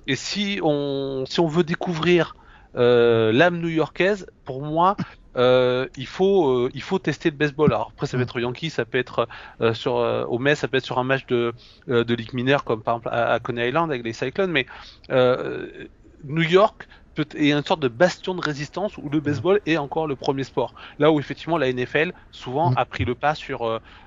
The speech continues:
Speaker 2: Il est
Speaker 1: euh,
Speaker 2: devenu le sport
Speaker 1: euh, sur,
Speaker 2: national.
Speaker 1: est devenu le sport, euh, numéro un et a pris le pas. Euh, mais, euh, euh, les Red Sox, pareil à Boston, euh, Yankees, c'est quand même encore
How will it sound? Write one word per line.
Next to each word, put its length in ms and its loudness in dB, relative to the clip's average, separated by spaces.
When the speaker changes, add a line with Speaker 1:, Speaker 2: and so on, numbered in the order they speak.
Speaker 2:
Il 60 0
est 40 4
Speaker 1:
euh, 100 4
Speaker 2:
devenu 200 6
le 80 8
sport 200 6
Speaker 1:
euh, 100 6
sur, 180 2
Speaker 2:
national. 260 -2
Speaker 1:
est 280 -6
devenu 180 -8
le 60 -4
sport, 360 -2
euh, 40 -2
numéro 360 -2
un 200 0
et 100 -2
a 60 0
pris 180 -8
le 100 -4
pas. 240 2
Euh, 220 -2
mais, 340 -4
euh, 580 -2
euh, 380 0
les 260 4
Red 220 2
Sox, 340 -2
pareil 280 -2
à 60 -4
Boston, 460 -4
euh, 160 -2
Yankees, 580 -4
c'est 160 -6
quand 120 2
même 80 4
encore 340 2